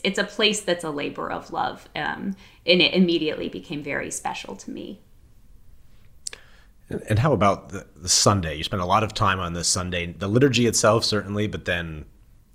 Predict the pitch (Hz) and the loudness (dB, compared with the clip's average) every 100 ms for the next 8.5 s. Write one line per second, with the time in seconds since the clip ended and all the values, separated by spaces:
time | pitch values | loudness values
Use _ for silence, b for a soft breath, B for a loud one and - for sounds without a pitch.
0 | - - 95 87 98 90 78 82 80 80 | -8 -2 0 0 -2 -4 -4 -4 -2 -2
1 | 76 73 71 69 71 b b b - 101 | -4 -8 -14 -16 -18 b b b -2 0
2 | 78 - 90 82 78 71 64 69 65 73 | 0 -4 -4 -6 -8 -8 -12 -12 -12 -10
3 | 80 62 - - - 98 87 82 117 80 | -10 -12 -18 -12 -4 0 0 2 2 2
4 | - 69 69 90 113 85 - - 107 101 | -2 -16 -12 0 2 2 0 -2 0 -2
5 | 85 - - 98 95 87 - 90 90 85 | -6 -10 -8 -6 -4 -6 -6 -6 -6 -6
6 | 90 - 110 - 107 92 92 87 90 87 | -6 0 0 0 -2 0 0 -2 -6 -12
7 | 85 92 85 98 98 - 120 113 104 98 | -8 -6 -2 0 2 2 2 0 -2 -2
8 | 95 - 92 87 82 | -4 -8 -10 -10 -12